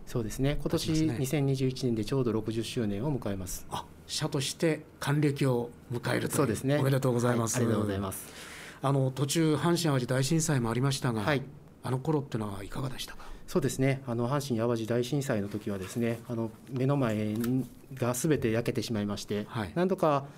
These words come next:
Speaker 1: その、私どもの会社の建物自体は、あの、焼けずに済んだんですけども、
Speaker 2: はい。
Speaker 1: 全て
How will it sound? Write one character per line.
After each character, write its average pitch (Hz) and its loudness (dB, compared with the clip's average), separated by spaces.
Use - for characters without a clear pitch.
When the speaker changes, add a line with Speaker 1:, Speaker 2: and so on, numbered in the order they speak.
Speaker 1:
そ 156 -2
の、 139 0
私 147 0
ど 131 4
も 120 4
の 110 0
会 110 -2
社 113 -2
の 113 0
建 120 0
物 117 0
自 151 -6
体 196 2
は、 156 2
あ 120 -6
の、 123 0
焼 135 4
け - 4
ず 117 0
に 98 0
済 98 -6
ん 95 -4
だ 98 -4
ん 95 -6
で 92 -8
す - -14
け 95 -8
ど 95 -6
も、 113 -2
Speaker 2:
は - -6
い。 156 0
Speaker 1:
全 123 0
て 107 0